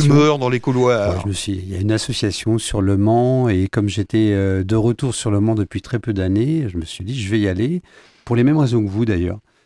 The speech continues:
Speaker 2: Parce que je pense que déjà, c'est une belle opportunité d'échanger avec d'autres auteurs qui ont forcément, pour beaucoup d'entre vous, plus d'expérience que moi.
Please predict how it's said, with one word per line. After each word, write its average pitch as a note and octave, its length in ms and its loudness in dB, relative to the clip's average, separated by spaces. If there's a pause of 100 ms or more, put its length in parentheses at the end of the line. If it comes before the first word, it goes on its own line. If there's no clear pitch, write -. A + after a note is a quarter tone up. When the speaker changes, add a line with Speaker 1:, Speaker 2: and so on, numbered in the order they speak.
Speaker 2:
Parce - 120 -10
que G#2 40 0
je - 100 -6
pense B2 280 -2
que G2 320 0
déjà, G#2 440 0
c'est - 280 -6
une G2 120 0
belle B2 200 2
opportunité A2 680 -2
d'échanger A2 520 0
avec F#2+ 220 -2
d'autres A2 340 -2
auteurs G2+ 300 -2
qui - 160 -6
ont F2+ 60 -2
forcément, G#2+ 520 -2
pour - 200 -14
beaucoup F#2+ 280 -6
d'entre G2+ 300 -4
vous, G#2 200 0
plus C#3 220 -2
d'expérience G2+ 580 -4
que G2 120 -4
moi. A2+ 260 0